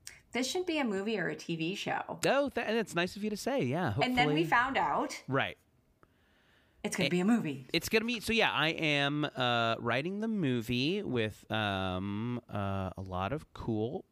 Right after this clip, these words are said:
Speaker 2: creative partners, um, Matt Tolmack Productions and Point Grey Productions and Sony Animation. So yeah, we're all kind of working together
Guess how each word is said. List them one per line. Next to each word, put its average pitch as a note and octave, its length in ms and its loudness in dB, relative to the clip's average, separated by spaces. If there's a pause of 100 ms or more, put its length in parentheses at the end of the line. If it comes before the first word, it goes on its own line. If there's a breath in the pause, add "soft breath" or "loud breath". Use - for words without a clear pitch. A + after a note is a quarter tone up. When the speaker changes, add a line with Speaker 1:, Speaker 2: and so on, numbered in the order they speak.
(200)
Speaker 2:
creative C3+ 600 -2
partners, B2+ 800 0
um, G#2 580 0
Matt G#2 300 -6
Tolmack E3 500 -2
Productions C#3 920 0
and G2+ 400 -2
Point - 240 -6
Grey C3+ 200 0
Productions A2 760 -2
and G2+ 100 -4
Sony G2+ 340 -2
Animation. G#2 540 0
So D3+ 160 -4
yeah, C#3 160 -2
we're G#2+ 160 -2
all A2+ 60 0
kind B2 180 -4
of A#2 120 -6
working G#2 280 -2
together G#2+ 400 -2